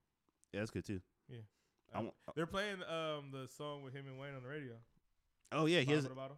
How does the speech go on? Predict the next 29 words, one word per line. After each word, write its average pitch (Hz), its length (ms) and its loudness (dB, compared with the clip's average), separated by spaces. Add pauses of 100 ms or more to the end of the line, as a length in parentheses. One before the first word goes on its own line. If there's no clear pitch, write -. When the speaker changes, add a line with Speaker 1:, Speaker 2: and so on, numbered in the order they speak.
(120)
Speaker 1:
he 151 100 4
has 135 140 8
another 120 300 4
new 98 120 2
song 95 360 -2
with 92 180 -4
Wayne, 92 400 -4
which 85 160 -12
is 92 60 -6
actually 92 300 -6
pretty 87 220 -8
dope 87 240 -6
on 87 60 -8
the 80 80 -8
Alchemist 82 420 -10
Speaker 2:
I, 131 220 -6
I 131 140 -8
would 147 100 -10
hope - 80 -10
Speaker 1:
project. 85 240 -6
Speaker 2:
they 120 80 -14
get - 160 -16
back 107 240 -16
together 104 320 -16
and 104 80 -20
start 104 180 -18
doing 104 220 -20
music 110 240 -16
together, 101 320 -20